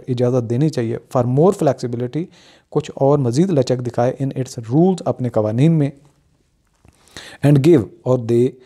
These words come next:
पीटीआईज़ इंडिपेंडेंस, पाकिस्तान तहरीक इंसाफ के आज़ाद उम्मीदवारों को enough time, काफ़ी वक्त,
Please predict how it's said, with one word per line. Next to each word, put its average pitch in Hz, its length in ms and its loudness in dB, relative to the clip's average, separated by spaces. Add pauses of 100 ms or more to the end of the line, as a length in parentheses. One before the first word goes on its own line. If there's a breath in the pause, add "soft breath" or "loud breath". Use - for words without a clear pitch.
(640 soft breath)
पीटीआईज़ 190 600 2
इंडिपेंडेंस, 127 640 -8 (140)
पाकिस्तान 143 360 -6
तहरीक 117 280 -2
इंसाफ 104 340 -6
के 117 100 -8
आज़ाद 117 340 -2
उम्मीदवारों 113 540 -2
को 139 260 -2 (100)
enough 180 280 2
time, 123 260 -2 (120)
काफ़ी 110 280 -6
वक्त, 127 360 0